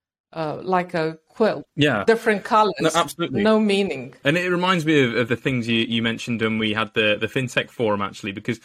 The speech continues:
Speaker 2: you, you were discussing at that, at that event about, um, you know, a proper tech-led approach isn't about shortcuts or putting, sticking plasters over problems or, or, or necessarily trying to plug things in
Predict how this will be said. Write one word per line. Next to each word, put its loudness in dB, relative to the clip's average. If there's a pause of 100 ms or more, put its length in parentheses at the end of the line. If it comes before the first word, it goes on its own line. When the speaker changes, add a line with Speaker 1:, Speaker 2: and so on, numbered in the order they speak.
(320)
Speaker 2:
you, 0
you 0
were 4
discussing -2 (140)
at 0
that, -2
at -6
that -2
event -2
about, -2 (400)
um, 0
you -2
know, 2
a -2
proper 0
tech-led -4
approach -2
isn't -8
about -6
shortcuts -6
or -4
putting, -4
sticking -6
plasters -6
over -2
problems -2
or, -6 (280)
or, 0
or 0
necessarily 0
trying -4
to -10
plug -4
things -4
in 0